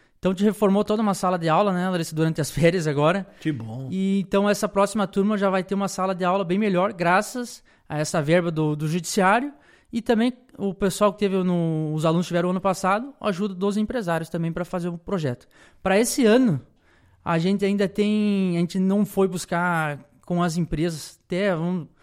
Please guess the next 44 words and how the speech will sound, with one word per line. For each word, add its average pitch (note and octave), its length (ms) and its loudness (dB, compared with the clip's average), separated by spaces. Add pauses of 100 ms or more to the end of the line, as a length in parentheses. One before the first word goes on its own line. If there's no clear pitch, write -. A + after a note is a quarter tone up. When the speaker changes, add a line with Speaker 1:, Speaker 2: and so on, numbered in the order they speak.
(160)
Speaker 1:
bater D#3+ 240 -4
na E3 80 0
porta E3+ 320 0
de D#3 60 -12
quem F#3 360 -2
já E3 160 0
ajudou D#3+ 320 -4
ano E3+ 100 -4
passado D#3+ 380 -6
pra E3 100 -8
ver C#3+ 140 -8
se C3+ 180 -10 (320)
mantém D#3+ 440 0
o E3+ 60 -2
auxílio. A#3+ 440 -4 (340)
Claro, F#3+ 300 4
esse F#3+ 180 -2
ano G3+ 120 0
talvez G3 420 2
tenham, G#3+ 420 -2
tenhamos F#3 560 0
alguma, D#3+ 560 -2 (400)
alguns D3 540 -2
custos F#3 340 -6
menores, G3+ 480 2
porque F#3 240 -6 (200)
fardamento G#3+ 640 4
a - 20 2
gente E3 140 -2
já G#3 140 2
tem, A#3 420 0
alguma G3 280 -2
coisa A3 240 -2
que - 60 -18
vai A3 80 -4
ter A#3 140 -6
que - 60 -20
comprar, A#3 460 -4 (380)
dependendo G#3+ 420 -2
do G#3 60 -10
tamanho G#3 300 2
da G#3+ 80 0
criança G#3+ 440 -2
que, G#3+ 440 -6